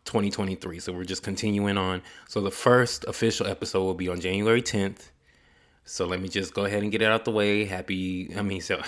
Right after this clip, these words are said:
<laughs> not happy. Merry Christmas and Happy New Year. All right, I'm, I'm ready for twenty twenty-three. I hope everybody else is ready for twenty twenty-three.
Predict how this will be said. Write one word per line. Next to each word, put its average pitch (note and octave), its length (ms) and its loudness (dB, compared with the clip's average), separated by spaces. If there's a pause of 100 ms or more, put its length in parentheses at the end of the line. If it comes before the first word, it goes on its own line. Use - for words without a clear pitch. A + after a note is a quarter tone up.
(160)
<laughs> - 220 -12
not F#2+ 100 -2
happy. E2 460 -6 (320)
Merry A#2+ 280 4
Christmas A2+ 520 4
and G2+ 100 0
Happy G2 320 0
New G#2+ 140 2
Year. G2 420 0 (420)
All F2 100 -2
right, G2 420 0
I'm, F2+ 200 -2
I'm G#2+ 240 2
ready A#2 180 4
for A2+ 160 -2
twenty A2+ 300 0
twenty-three. A#2 500 0
I F#2 60 2
hope F#2 240 -2
everybody F2+ 420 -2
else A2+ 220 2
is A2 80 -6
ready A2+ 180 6
for - 140 -2
twenty A2 260 -2
twenty-three. A2 640 -2